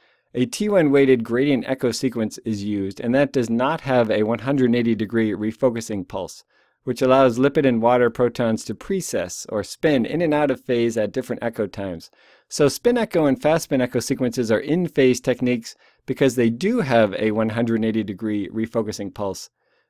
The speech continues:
Uh, but in this case, we don't have that. This is a gradient echo sequence.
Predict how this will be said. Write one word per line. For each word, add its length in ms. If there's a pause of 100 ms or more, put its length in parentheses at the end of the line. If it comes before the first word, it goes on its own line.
(140)
Uh, 180
but 240
in 140
this 160
case, 260
we 120
don't 360
have 240
that. 200
This 160
is 40
a 60
gradient 340
echo 220
sequence. 540